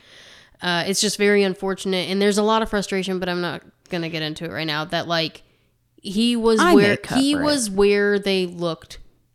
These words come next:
Speaker 2: The
Speaker 1: from the
Speaker 2: first
Speaker 1: very
Speaker 2: time.
Speaker 1: beginning. The first time they looked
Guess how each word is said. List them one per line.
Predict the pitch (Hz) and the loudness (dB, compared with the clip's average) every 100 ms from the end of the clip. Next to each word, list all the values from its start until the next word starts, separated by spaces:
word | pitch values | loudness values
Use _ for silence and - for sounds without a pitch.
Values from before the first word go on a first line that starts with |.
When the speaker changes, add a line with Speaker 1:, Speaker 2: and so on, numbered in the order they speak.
| _ _ - | _ _ -2
Speaker 2:
The | 196 | 2
Speaker 1:
from | 202 | 4
the | 202 | 4
Speaker 2:
first | 185 196 | 6 6
Speaker 1:
very | 196 | 6
Speaker 2:
time. | 196 | 4
Speaker 1:
beginning. | - 190 180 143 135 | 4 2 0 -2 -6
The | 180 | -4
first | 190 220 220 - | -2 0 0 0
time | 214 202 190 | 0 0 0
they | 180 | -4
looked | 170 180 180 | -4 -6 -6